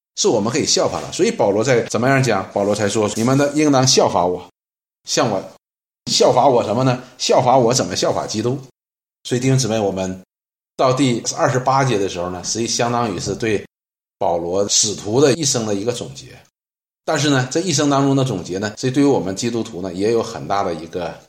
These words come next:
提醒的。我们也是一样的，从天上得到了一个呼召，就是神在基督里向我们所发出的呼召。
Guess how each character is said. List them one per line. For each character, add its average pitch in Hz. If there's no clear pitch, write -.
提 95
醒 -
的。 -
我 127
们 190
也 185
是 92
一 92
样 113
的， 80
从 104
天 101
上 95
得 92
到 98
了 85
一 85
个 85
呼 82
召， 80
就 160
是 143
神 110
在 123
基 113
督 113
里 98
向 98
我 87
们 87
所 82
发 82
出 82
的 76
呼 80
召。 69